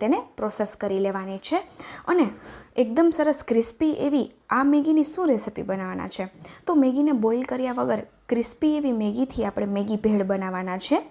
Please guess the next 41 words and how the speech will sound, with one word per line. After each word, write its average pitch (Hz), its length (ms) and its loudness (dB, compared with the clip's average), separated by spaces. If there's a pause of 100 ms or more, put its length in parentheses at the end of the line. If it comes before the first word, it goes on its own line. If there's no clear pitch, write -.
(160)
હા, 226 140 4 (120)
મેગી 180 280 -4
ભેળ, 190 180 -4 (340)
જે 320 160 -6
ખૂબ 240 200 -6
જ 302 120 -4
ટેસ્ટી 196 440 -4
બને 190 180 -6
છે. 190 200 -6 (560)
તો 339 140 2
જોઈ 349 200 4
શકો 233 200 0
છો 226 160 0
અહીં 294 240 4
પાંચ 254 240 2
મિનિટ 240 320 -2
જેવો 208 220 0
સમય 202 320 -6
થયો 220 180 -4
છે, 330 240 -2 (320)
થોડો 269 240 6
આમ 262 100 -2
તો 226 120 -4
કલર 254 340 -6
ચેન્જ 302 240 -2
થઈ 320 160 -2
ગયો 339 220 -2
છે 302 100 0 (240)
અને 339 140 0 (100)
એકદમ 233 280 2 (100)
સરસ 285 260 0 (140)
સ્મેલ 196 400 -4
આવે - 120 -10
છે. 190 240 -6 (440)
તો 208 160 2
હવે 311 260 2
આપણે 208 260 -2 (540)
આ 311 160 4
મેગીને 220 520 2 (240)
એક 233 80 -2 (360)
બોલમાં 220 380 4